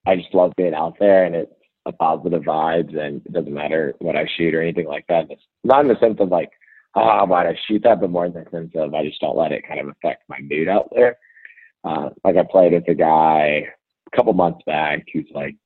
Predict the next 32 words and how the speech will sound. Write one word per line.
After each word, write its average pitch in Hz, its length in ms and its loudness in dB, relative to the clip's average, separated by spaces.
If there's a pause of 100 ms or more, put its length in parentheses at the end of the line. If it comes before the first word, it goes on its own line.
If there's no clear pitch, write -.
(420)
plays 87 260 4
in 82 160 0
a 78 40 -8
lot 78 240 -2
of 78 80 -4 (160)
senior, 78 400 -2
like, 78 260 -12
top 73 260 -2
events. 50 400 -10 (120)
I 73 40 -6
mean, 65 280 -10
scores 73 320 -6
are 69 80 -4
on 64 120 -10
E 69 100 -2
S 65 100 -8 (100)
P 64 160 -4
N 64 220 -8
all 58 180 -6
the - 80 -8
time 64 380 -12
and 62 100 -18
things 60 260 -12
like - 180 -14
that. 71 200 -4
And, 69 180 -14
I 64 40 -12
mean, 65 200 -12
he 90 80 -4
mentioned 76 600 -4 (440)
afterwards, 85 540 2
like, 80 160 -2